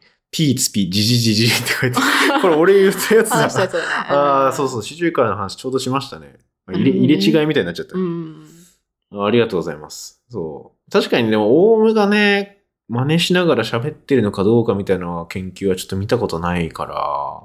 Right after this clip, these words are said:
Speaker 1: わかんない。理解してたらあり得るかもしんないけどね。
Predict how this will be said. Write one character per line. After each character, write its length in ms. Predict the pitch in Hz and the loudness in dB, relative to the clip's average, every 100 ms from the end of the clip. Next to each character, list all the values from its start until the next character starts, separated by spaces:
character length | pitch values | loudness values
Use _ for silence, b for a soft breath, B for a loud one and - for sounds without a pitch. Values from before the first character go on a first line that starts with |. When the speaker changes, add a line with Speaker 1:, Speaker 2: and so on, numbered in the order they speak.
| - _ | -20 _
Speaker 1:
わ 140 | 98 | -8
か 120 | - 104 | -4 -4
ん 60 | |
な 60 | 85 | -2
い。 60 | |
理 120 | 85 117 | -2 -2
解 200 | 104 87 | -2 -2
し 160 | - | -6
て 120 | - | -8
た 140 | 92 85 | -6 -4
ら 320 | 78 73 - | -4 -4 -6
あ 80 | 101 | -8
り 120 | 85 | -2
得 80 | 87 | -2
る 60 | 85 | -2
か 100 | 104 | -2
も 100 | 87 | -4
し 120 | - | -8
ん 80 | 64 | -14
な 80 | 60 | -20
い 40 | |
け 80 | - | -20
ど 60 | |
ね。 60 | - | -20